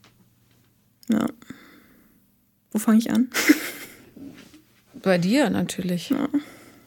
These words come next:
Speaker 2: Du
Speaker 1: Ja.
Speaker 2: sprichst einfach aus. „Ich möchte jetzt aufräumen. Lass uns das zusammen tun.“ Ich find es toll. Es bringt euch auch näher zusammen als Familie, weil ihr dann ehrlich miteinander seid.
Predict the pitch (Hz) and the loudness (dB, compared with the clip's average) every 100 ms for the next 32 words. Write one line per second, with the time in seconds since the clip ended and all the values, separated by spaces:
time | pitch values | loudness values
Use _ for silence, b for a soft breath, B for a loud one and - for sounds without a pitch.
0 | B _ _ _ _ B B B B 196 | B _ _ _ _ B B B B 4
1 | 226 202 202 247 285 - 247 247 262 359 | 6 6 6 6 6 4 2 0 -2 -2
2 | 349 - - 226 226 220 - - - 214 | -2 -4 0 2 2 0 -4 -6 -4 -6
3 | - 185 196 214 196 196 - 196 196 196 | -4 -2 -2 -2 -2 -4 -4 -2 -2 -2
4 | 185 - 214 180 - _ - - 202 185 | -6 -6 -6 -6 -10 _ -16 -4 -2 -2
5 | - - - 185 - _ _ _ B B | -4 -4 -2 -4 -6 _ _ _ B B
6 | B B - 202 220 196 190 185 196 202 | B B 0 4 6 4 0 0 4 4
7 | 214 208 190 202 208 190 180 196 196 226 | 4 2 -2 0 0 0 -2 2 4 4
8 | 180 190 185 185 190 - 233 233 170 - | 4 4 4 4 2 4 4 4 -2 -4
9 | 202 180 190 175 - - 175 | -4 -4 -4 -6 -6 -8 -10